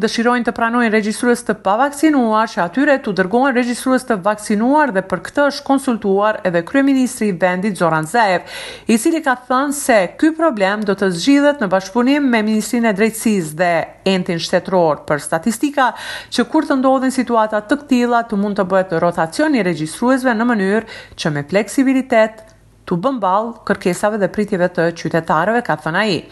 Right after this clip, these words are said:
Zaev thekson se është përqindje e vogël e këtyre rotacioneve për shkak se shumica e regjistruesve janë të vaksinuar dhe se mbi pesëdhjetë përqind e qytetarëve kanë pranuar të vaksinohen.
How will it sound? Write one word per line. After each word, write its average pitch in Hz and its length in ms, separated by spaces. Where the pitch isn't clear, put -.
Zaev 269 400
thekson 311 480
se 269 200
është 226 160
përqindje 262 380
e - 20
vogël 214 380
e - 80
këtyre 185 260
rotacioneve 233 640
për 214 140
shkak 254 180
se - 160
shumica 247 400
e 269 60
regjistruesve 247 580
janë 226 220
të 202 80
vaksinuar 247 580
dhe 208 80
se 208 160
mbi 196 220
pesëdhjetë 269 340
përqind 226 240
e 208 140
qytetarëve 214 640
kanë 240 380
pranuar 190 640
të 185 140
vaksinohen. 147 800